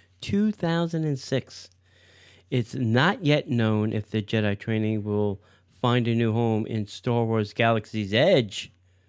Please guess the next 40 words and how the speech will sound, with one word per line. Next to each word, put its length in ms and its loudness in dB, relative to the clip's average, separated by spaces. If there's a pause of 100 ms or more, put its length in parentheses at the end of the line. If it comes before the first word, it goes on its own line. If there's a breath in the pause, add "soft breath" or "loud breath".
(340)
when 180 0
it 100 2
opens 380 -2
in 100 -4
the 60 -4
summer 320 -4
of 100 -10
twenty 300 -4
nineteen. 400 -4
So 160 -4
maybe 320 0 (580 soft breath)
ours 460 2
is 100 0
going 320 -2
away 380 -4 (140)
as 220 -8
well. 280 -4 (840 soft breath)
There 140 4
is 140 2
no 300 6
indication 640 2
that 260 4
any 240 4
plans 560 2
to 120 -4
close 440 2
the 80 -6
Jedi 320 0
Training 380 0 (340 soft breath)
here 320 0
at 260 -2
Disney's 360 -4
Hollywood 420 -4
Studios. 400 -8
So 200 -8
don't 280 -2
get, 300 -2 (680 soft breath)
uh, 240 -2
excited 600 -2
yet. 360 0